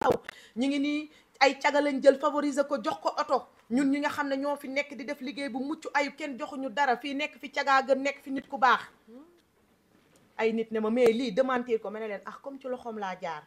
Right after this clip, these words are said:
Speaker 1: ba dugg fa, du ma démentir."
Speaker 2: Est-ce que moment boobu jéem nga woo Kouthia,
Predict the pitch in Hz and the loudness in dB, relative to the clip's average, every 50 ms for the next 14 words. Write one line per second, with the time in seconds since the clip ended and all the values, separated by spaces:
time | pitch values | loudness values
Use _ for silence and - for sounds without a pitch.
0 | _ 190 180 190 175 220 175 175 - - 151 - _ _ _ _ _ _ _ _ | _ -14 -12 -10 -10 -12 -14 -14 -14 -14 -14 -14 _ _ _ _ _ _ _ _
1 | _ _ _ 165 170 214 233 220 185 208 208 185 175 185 - 175 160 151 - - | _ _ _ -8 -4 -4 -4 -4 -4 -4 -6 -6 -8 -8 -12 -14 -16 -16 -18 -20
2 | _ _ _ _ _ _ _ _ 208 220 - 262 247 233 214 202 185 170 180 175 | _ _ _ _ _ _ _ _ -14 -12 -10 -8 -8 -8 -8 -8 -10 -12 -14 -16
3 | 175 180 180 196 190 180 170 165 160 160 156 160 175 - 175 170 202 | -16 -10 -10 -10 -10 -8 -10 -8 -8 -8 -10 -12 -16 -18 -16 -16 -16